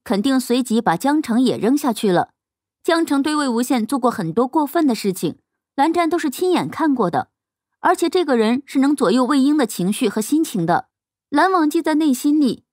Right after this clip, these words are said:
其实很害怕魏无羡轻易原谅江澄，毕竟魏无羡总是抱着对江氏的亏欠之心。蓝湛害怕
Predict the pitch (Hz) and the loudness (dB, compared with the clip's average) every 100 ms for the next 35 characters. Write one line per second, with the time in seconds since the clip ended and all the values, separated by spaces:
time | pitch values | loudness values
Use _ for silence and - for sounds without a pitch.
0 | _ - 339 370 - 196 277 277 262 233 | _ -4 -2 -2 -2 -4 -2 0 2 2
1 | 226 185 208 247 196 - - 311 311 240 | 2 2 0 -2 -4 -8 -2 0 2 2
2 | 185 196 294 226 202 196 220 165 170 _ | 2 2 2 0 -2 -2 -2 -4 -6 _
3 | _ _ _ _ 392 359 339 339 277 247 | _ _ _ _ 0 2 0 0 -2 -2
4 | 269 285 247 247 208 247 262 233 240 226 | -2 0 0 0 -4 0 2 2 0 -2
5 | 262 277 269 202 190 285 269 285 208 190 | 0 0 -2 -4 -2 -4 -2 -2 0 -2
6 | 185 208 214 - _ _ _ - 220 254 | -2 -2 -2 -4 _ _ _ -2 0 2
7 | 247 262 226 240 233 202 | 0 2 0 2 0 0